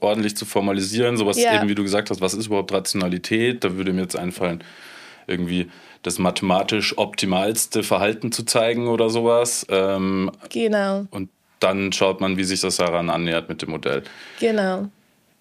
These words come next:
Speaker 1: Ähm, du hast auch grad schon gesagt, man vergleicht dann Modelle und
Speaker 2: Mhm.
Speaker 1: sagt dann, das Modell funktioniert besser als das andere.
Speaker 2: Mhm.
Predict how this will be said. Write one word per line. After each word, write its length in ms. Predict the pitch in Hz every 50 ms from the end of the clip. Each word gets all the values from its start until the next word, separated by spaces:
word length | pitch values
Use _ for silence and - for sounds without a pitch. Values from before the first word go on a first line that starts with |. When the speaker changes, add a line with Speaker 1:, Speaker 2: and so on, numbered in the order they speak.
| _ _ _ _ -
Speaker 1:
Ähm, 840 | 113 117 113 117 113 113 113 113 113 113 113 113 110 113 113 - - - _ _ _ _ _ _ - - - _ _ _
du 140 | - 123 123
hast 220 | 135 - - -
auch 120 | 147 - -
grad 180 | - 170 175
schon 100 | - 175
gesagt, 340 | 156 117 120 131 156 - -
man 160 | 139 135 127
vergleicht 540 | - - 117 - 98 92 95 98 107 - -
dann 100 | 98 90
Modelle 440 | 92 92 87 92 90 85 85 87 85
und 80 | 85
Speaker 2:
Mhm. 40 | -
Speaker 1:
sagt 220 | - 90 92 98 92
dann, 100 | 92 87
das 160 | 98 95 -
Modell 300 | 110 95 101 95 95 92
funktioniert 460 | - 104 95 - - 101 92 87 -
besser 300 | 90 90 - - 107 92
als 160 | 82 92 -
das 180 | - 87 - -
andere. 480 | 95 87 92 120 147 151 160 165 165
Speaker 2:
Mhm. 200 | 226 277 277 285